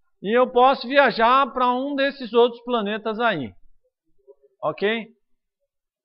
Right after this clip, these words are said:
É, e aí, o que acontece é o seguinte, como é que eu viajo, certo? Como é que eu viajo? Eu viajo em, no dois, viajar.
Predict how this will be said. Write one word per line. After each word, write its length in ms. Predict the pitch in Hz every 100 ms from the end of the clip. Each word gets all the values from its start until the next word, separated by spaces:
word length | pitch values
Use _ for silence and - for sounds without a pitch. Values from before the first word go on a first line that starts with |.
| -
É, 800 | 180 190 190 185 180 170 165 - - _
e 160 | 214 302
aí, 600 | 269 220 277 240 127 196 _ _ -
o 80 | 175
que 120 | 247
acontece 580 | 247 240 202 220 240 262
é 40 |
o 40 |
seguinte, 460 | 247 262 196 165 -
como 200 | 262 285
é 80 | 311
que 140 | 302
eu 160 | 294 240
viajo, 640 | 233 202 160 127 - - - - - - - -
certo? 280 | - 185 202 - _ - - - - _ _ _ _ _ _ _
Como 140 | 208
é 100 | 233
que 80 | 240
eu 100 | 240
viajo? 460 | 202 175 127 92 - _ _ _ _ _ _ _
Eu 160 | 202 247
viajo 520 | 269 254 285 285 277
em, 320 | 233 262 269 - _ _
no 140 | 208 269
dois, 340 | 233 214 151 - - _ _ _ _ _
viajar. 560 | 185 240 196 170 120